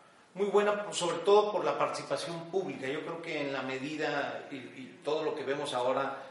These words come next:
de redes sociales, de participación de gente, en la medida que la gente participa, pues se logra un mejor entendimiento entre un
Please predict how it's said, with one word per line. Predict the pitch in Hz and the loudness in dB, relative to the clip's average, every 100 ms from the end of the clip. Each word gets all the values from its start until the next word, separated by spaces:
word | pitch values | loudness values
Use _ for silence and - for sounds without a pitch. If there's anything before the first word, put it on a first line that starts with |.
| - - | -12 -6
de | 120 | -2
redes | 131 135 | 2 2
sociales, | - - 131 120 120 120 113 | 0 -4 0 0 0 -2 -6
de | |
participación | 113 113 - - 110 127 | -6 -6 -8 -10 -10 -10
de | 113 | -8
gente, | 127 135 | -8 -6
en | 127 | -4
la | 135 | -4
medida | 135 135 196 226 | -2 -4 -4 -4
que | - | -4
la | 143 127 | -6 -6
gente | 156 156 147 | -8 -10 -12
participa, | 135 - - 135 143 147 - - - - - - - | -12 -14 -12 -10 -8 -8 -8 -16 -20 -20 -20 -20 -12
pues | - | -4
se | 143 | -2
logra | 139 165 175 160 160 | 0 0 2 2 2
un | 170 165 | -2 -4
mejor | 135 156 160 | -4 -2 -2
entendimiento | 139 131 117 117 120 131 - 139 | -4 -6 -6 -8 -10 -10 -8 -8
entre | 117 - 110 - - - | -8 -12 -12 -12 -16 -16
un | - 131 131 117 | -12 -10 -10 -12